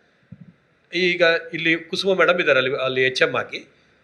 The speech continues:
ನಿಯರ್ ಬೈ ಸ್ಕೂಲ್ಸನ್ನು ಕಾಂಟ್ಯಾಕ್ಟ್ ಮಾಡೋದು. ಮತ್ತು ಕೆಲವರು ಅವರಾಗೆ ಗೊತ್ತಿದ್ದು ಅವರೇ ಬರ್ಬೋದು.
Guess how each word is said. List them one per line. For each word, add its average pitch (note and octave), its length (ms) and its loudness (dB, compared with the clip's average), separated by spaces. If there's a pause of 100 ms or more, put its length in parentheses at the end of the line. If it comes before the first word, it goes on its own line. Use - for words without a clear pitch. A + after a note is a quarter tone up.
(260)
ನಿಯರ್ A3 300 6
ಬೈ A#3 140 6
ಸ್ಕೂಲ್ಸನ್ನು F3+ 640 0
ಕಾಂಟ್ಯಾಕ್ಟ್ E3+ 500 0
ಮಾಡೋದು. A#2 300 -4
ಮತ್ತು A#3+ 220 -4
ಕೆಲವರು A#3+ 320 2
ಅವರಾಗೆ A3+ 420 4
ಗೊತ್ತಿದ್ದು G3+ 400 0
ಅವರೇ G3+ 180 2
ಬರ್ಬೋದು. A#2 640 -4